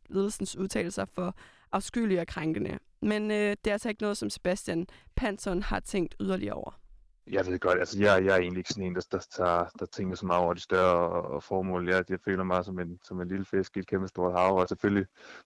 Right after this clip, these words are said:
Speaker 2: burde jeg da selvfølgelig forholde mig noget mere til det, men jeg tror, det overskygger det store, øh, billede, at, øh, at jeg synes, at det spil her, det skal jeg bare have. Altså, så det har egentlig ikke været med i mine overvejelser, nej.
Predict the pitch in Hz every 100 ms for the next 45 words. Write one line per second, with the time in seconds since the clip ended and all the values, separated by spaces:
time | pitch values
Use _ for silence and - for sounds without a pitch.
0 | - 104 104 92 90 92 98 95 - _
1 | 104 98 95 95 90 92 95 - 101 95
2 | - 98 90 - 98 92 87 92 - 101
3 | 85 85 87 _ - 98 - 101 101 98
4 | 92 87 85 87 - _ _ 104 101 107
5 | 110 104 90 87 87 87 90 90 92 95
6 | 95 - 98 - - - - - 98 104
7 | 101 95 95 - 95 90 87 92 95 104
8 | - - 92 98 - - - 98 98 101
9 | 104 104 95 95 92 95 92 82 82 85